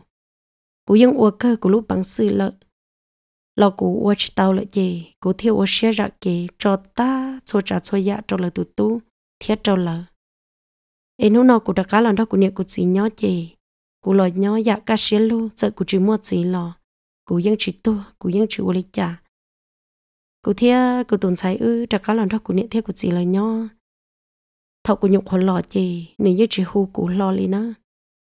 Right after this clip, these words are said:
Ta chỉ cú lò tàu kia ý lý sư, chơi chỉ muốn thằng nhỏ đó hồ lú ba lú trẻ lợ.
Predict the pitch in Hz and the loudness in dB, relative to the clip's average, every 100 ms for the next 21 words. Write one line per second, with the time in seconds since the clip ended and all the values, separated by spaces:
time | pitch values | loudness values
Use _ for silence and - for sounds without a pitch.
0 | _ 240 254 208 196 196 190 196 196 190 | _ 0 0 -2 2 2 2 2 0 0
1 | 233 247 240 - 185 180 - 220 233 233 | -2 0 -2 -2 -4 -4 -2 0 0 -4
2 | - _ _ _ _ - 220 196 190 214 | -10 _ _ _ _ -2 0 0 0 2
3 | 226 226 208 226 196 175 175 220 214 220 | 2 2 0 0 -2 -2 -2 0 0 -2
4 | - 180 175 190 | -2 -2 -2 -4